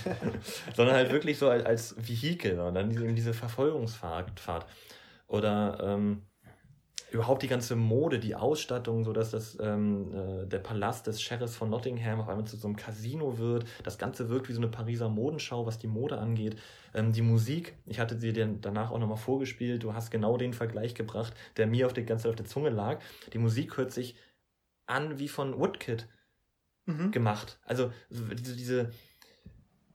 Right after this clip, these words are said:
Speaker 1: ich weiß gar nicht, wie man's beschrei-, vielleicht fällt dir eine bessere Beschreibung ein, aber es ist
Speaker 2: Ah,
Speaker 1: halt
Speaker 2: extrem rhythmisch halt so,
Speaker 1: Genau.
Speaker 2: ne? Also Rhythmus ist sehr, sehr betont sozusagen.
Speaker 1: Und da-, auch das fand ich toll. Und dann natürlich, ich meine, ich selbst habe,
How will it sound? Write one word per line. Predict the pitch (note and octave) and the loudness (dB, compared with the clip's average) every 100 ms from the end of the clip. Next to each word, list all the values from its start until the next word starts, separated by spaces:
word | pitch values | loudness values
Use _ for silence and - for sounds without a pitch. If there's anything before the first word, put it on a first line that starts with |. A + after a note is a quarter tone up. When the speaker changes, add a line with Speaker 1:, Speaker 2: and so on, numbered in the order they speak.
| _ | _
Speaker 1:
ich | A2 | -2
weiß | A#2+ B2 | 0 2
gar | C3+ | 2
nicht, | B2 | 2
wie | |
man's | B2+ | -2
beschrei-, | A#2 - - | -2 -6 -4
vielleicht | A#2+ A#2 | -2 0
fällt | A#2+ | 2
dir | A#2 | 2
eine | A2+ | 4
bessere | A2+ A#2+ | 4 2
Beschreibung | A2 - A2 A#2 | 0 2 2 4
ein, | G#2+ | 2
aber | G#2 | 2
es | A2 | 0
ist | - | -2
Speaker 2:
Ah, | B2+ | -2
Speaker 1:
halt | A#2 | 0
Speaker 2:
extrem | A2 - - D3+ D3 | -2 -6 -4 -2 0
rhythmisch | C#3 D#3+ D#3+ C#3+ D3 | 0 0 0 0 0
halt | C#3 C#3 | 0 0
so, | - C#3 | 0 2
Speaker 1:
Genau. | C3+ C3+ D3+ | 4 4 4
Speaker 2:
ne? | C3 | 4
Also | C3 C3 | 0 0
Rhythmus | C#3 D3 C#3+ C3+ | -2 -2 -4 -4
ist | B2+ | -6
sehr, | C3+ C3 B2+ | -2 -2 -4
sehr | B2 C3 B2 | -8 -8 -6
betont | B2 - C3 C3 | -8 -10 -10 -10
sozusagen. | C3+ - C3+ C3 C3 C3 | -14 -12 -12 -10 -8 -4
Speaker 1:
Und | A#2+ A2+ | -2 0
da-, | A#2 - | -4 -4
auch | A2+ | -2
das | D3 - | -2 -2
fand | C#3+ - | -6 -4
ich | C3 | -6
toll. | - D#3+ D3 | 0 4 4
Und | C3+ E3+ F3 | 6 2 2
dann | D3 | 0
natürlich, | C#3+ A#2+ - C3+ C3+ | 0 -2 0 -2 -2
ich | A#2 | -4
meine, | B2 B2+ | -4 -4
ich | G#2+ G#2 | -4 0
selbst | A2 C3 - | 2 2 -2
habe, | A#2+ A#2+ A#2+ A#2 | -6 -2 -2 -2